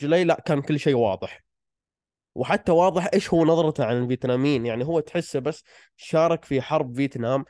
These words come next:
أخذ الفكرة نفسها عن، آه، اللي، اللي اتصدم فيها عن المجتمع الأمريكي، فصار كل الفيتناميين اللي شافهم كلهم طيبين، رغم إنه، خلينا نقول، ما أخذ الصورة كاملة، وهذا أمر طبيعي، هو صنع فيلم، يعني،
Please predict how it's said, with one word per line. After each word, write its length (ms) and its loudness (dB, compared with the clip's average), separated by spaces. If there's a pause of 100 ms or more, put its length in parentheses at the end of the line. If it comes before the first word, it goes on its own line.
(340)
أخذ 280 -2
الفكرة 420 -2
نفسها 420 -4
عن، 400 -2 (480)
آه، 280 -6
اللي، 180 -8
اللي 140 -4
اتصدم 460 -2
فيها 420 -2
عن 280 -6
المجتمع 440 -2
الأمريكي، 580 -2 (460)
فصار 260 -2
كل 280 -2
الفيتناميين 640 -2
اللي 140 -4
شافهم 520 -2 (420)
كلهم 440 -2
طيبين، 680 -4 (160)
رغم 300 -6
إنه، 280 -2 (260)
خلينا 180 -2
نقول، 120 0
ما 120 2
أخذ 220 -4
الصورة 320 -4
كاملة، 320 -2
وهذا 320 0
أمر 160 0
طبيعي، 520 -4
هو 180 0
صنع 240 0
فيلم، 260 -2
يعني، 240 -4